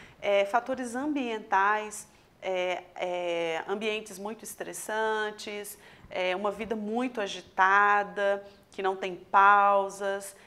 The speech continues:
Então, isso tudo vai favorecer o desenvolvimento de um, pode favorecer o desenvolvimento de um quadro clínico de ansiedade. É, traumas,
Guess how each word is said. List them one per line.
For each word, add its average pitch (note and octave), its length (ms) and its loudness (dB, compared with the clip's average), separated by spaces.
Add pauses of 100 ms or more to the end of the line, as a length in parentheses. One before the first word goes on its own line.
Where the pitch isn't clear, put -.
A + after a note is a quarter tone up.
(140)
Então, G3+ 240 -4
isso A3+ 260 -8
tudo A3+ 260 -10
vai A3 260 2
favorecer G#3+ 540 -8
o F#3 60 -10
desenvolvimento F3+ 680 -10
de F3+ 120 -14
um, F3+ 160 -8 (120)
pode F#3+ 340 -6
favorecer F3+ 480 -8
o E3 40 -8
desenvolvimento E3+ 380 -12
de F3 80 -12
um E3+ 40 -10
quadro F3 320 -6
clínico E3+ 340 -12
de E3+ 100 -14
ansiedade. F3+ 800 -2 (580)
É, F#3 640 4
traumas, B3+ 880 6